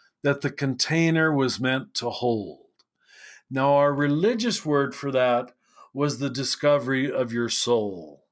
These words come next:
<laughs> your true self, your real identity. What am I at my foundation and core?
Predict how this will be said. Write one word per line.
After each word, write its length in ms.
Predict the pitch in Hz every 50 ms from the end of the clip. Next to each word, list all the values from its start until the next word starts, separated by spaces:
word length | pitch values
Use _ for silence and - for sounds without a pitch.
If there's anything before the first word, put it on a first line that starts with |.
| _ _ -
<laughs> 100 | 113 - 123 - - - - - - - - - - - - - _ _
your 240 | 160 147 147 143 139
true 420 | - - - - 175 190 190 180
self, 480 | - - - 131 113 98 92 - - -
your 180 | 147 147 143
real 480 | 139 135 156 175 185 190 190 180 165 151
identity. 840 | 143 135 131 120 113 135 131 123 113 107 98 92 87 78 71 - _ _ _ _ _ - - - - - _ _ _ _ _
What 300 | 151 165 214 240 233 196 - -
am 240 | 175 185 180 170
I 200 | 156 151 151 151
at 200 | 156 160 165 165
my 220 | 160 156 151 147 143
foundation 1000 | 143 - - 156 151 151 147 143 131 123 147 151 160 170 151 - - - 143 135
and 240 | 131 127 123 110 -
core? 640 | - - - 143 143 131 117 104 95 80 78 - -